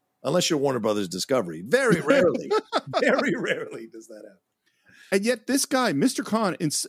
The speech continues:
Speaker 2: in one way, he is the true, without Khan,
Speaker 1: Yeah.
Speaker 2: there, Khan,
Speaker 1: Khan!
Speaker 2: without him,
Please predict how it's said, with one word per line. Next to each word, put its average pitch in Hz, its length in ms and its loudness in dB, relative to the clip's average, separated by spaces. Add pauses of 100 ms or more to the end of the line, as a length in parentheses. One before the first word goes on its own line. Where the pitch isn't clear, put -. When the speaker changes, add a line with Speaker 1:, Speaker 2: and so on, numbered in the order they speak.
Speaker 2:
in 160 160 2
one 359 200 0
way, 139 300 0 (100)
he 233 220 0
is 202 160 -2
the 143 120 -10 (100)
true, 240 240 -2
without 185 500 0 (180)
Khan, 120 520 -4 (160)
Speaker 1:
Yeah. - 100 -20 (240)
Speaker 2:
there, 165 280 0 (100)
Khan, 247 600 0
Speaker 1:
Khan! 311 280 -2
Speaker 2:
without 349 440 2
him, 247 280 4